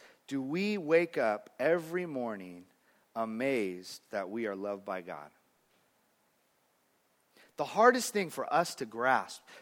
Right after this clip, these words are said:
to cling to, to hold on to every day is this amazement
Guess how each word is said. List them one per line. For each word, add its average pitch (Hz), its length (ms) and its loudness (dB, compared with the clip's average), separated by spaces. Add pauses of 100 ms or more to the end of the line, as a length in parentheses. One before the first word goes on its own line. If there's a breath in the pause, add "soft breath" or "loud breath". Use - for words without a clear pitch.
(100)
to 147 100 -6
cling 185 500 -4
to, 123 200 -6
to 113 80 -4
hold 196 340 6
on 202 280 6
to 113 300 -4 (220 loud breath)
every 208 480 8
day 147 520 4 (2250)
is 110 120 -16
this 139 200 -6
amazement 117 840 -4